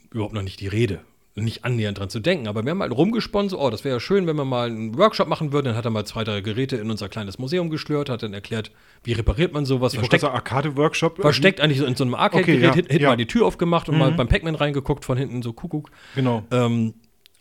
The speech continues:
Speaker 1: und, äh, das war schon gut besucht und auch, äh,
Speaker 2: Ja.
Speaker 1: da waren Interessierte. Und also war uns klar, wenn das Museum irgendwann mal, als wir dann raus mussten nach den ersten fünf Jahren,
Speaker 2: Mhm.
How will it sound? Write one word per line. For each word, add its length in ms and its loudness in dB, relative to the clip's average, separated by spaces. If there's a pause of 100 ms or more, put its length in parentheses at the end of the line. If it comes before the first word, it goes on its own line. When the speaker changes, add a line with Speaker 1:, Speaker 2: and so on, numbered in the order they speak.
(140)
Speaker 1:
und, 460 0
äh, 180 0
das 220 0
war 160 2
schon 320 -2
gut 160 -6
besucht 380 -2
und 140 -8
auch, 220 -10
äh, 460 -8
Speaker 2:
Ja. 180 0
Speaker 1:
da 160 -4
waren 140 -6
Interessierte. 540 -6
Und 80 -6
also 200 -6
war 120 4
uns 160 -2
klar, 260 -4
wenn 80 -4
das 100 -4
Museum 360 -2
irgendwann 420 -2
mal, 440 -2
als 180 -10
wir 80 -8
dann 120 -6
raus 360 -4
mussten 240 -4
nach 100 -4
den 140 -6
ersten 240 -8
fünf 200 -6
Jahren, 280 -4 (120)
Speaker 2:
Mhm. 280 0